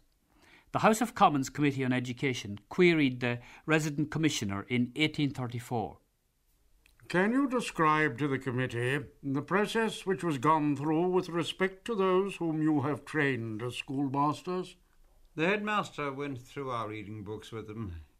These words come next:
Speaker 3: explaining the different subjects which occurred in these books. They were also exercised in reading,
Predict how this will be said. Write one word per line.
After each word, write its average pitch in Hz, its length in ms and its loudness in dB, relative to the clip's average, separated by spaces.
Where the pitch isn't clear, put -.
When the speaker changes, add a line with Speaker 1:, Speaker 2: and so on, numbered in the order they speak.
Speaker 3:
explaining 143 640 -2
the 131 140 -2
different 135 360 -2
subjects 123 680 -4
which 120 200 -8
occurred 110 440 -2
in 101 120 -4
these 95 160 -8
books. - 480 -16
They 139 140 2
were 175 160 4
also 190 380 0
exercised 160 680 -2
in 139 260 -2
reading, 127 640 -2